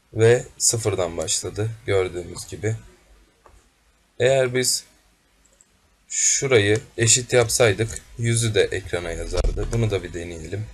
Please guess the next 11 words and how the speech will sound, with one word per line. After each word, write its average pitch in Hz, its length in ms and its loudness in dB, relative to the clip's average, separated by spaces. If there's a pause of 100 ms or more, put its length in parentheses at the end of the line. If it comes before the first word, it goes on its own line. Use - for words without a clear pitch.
(680)
Bu 107 240 -4 (120)
ufak 104 300 -4
noktalar 101 420 0
önemli 98 360 -4
arkadaşlar. 87 560 -4
Gördüğünüz 101 520 -2
gibi 92 180 -8
en 98 180 -2
son 101 300 -6 (120)
yüzü 101 360 -4 (140)
ekrana 87 480 -8